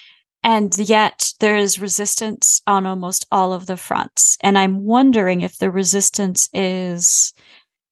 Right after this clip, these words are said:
my own self-doubt, making excuses, or if there's some more legitimate reason for the resistance that's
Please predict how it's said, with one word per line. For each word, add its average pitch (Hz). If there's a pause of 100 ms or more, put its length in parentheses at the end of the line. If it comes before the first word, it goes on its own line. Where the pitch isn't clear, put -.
(360)
my 208
own 190
self-doubt, -
making 185
excuses, 330
or 214
if 202
there's 196
some 185 (400)
more 254
legitimate 208
reason 214
for 180
the 180
resistance 175
that's -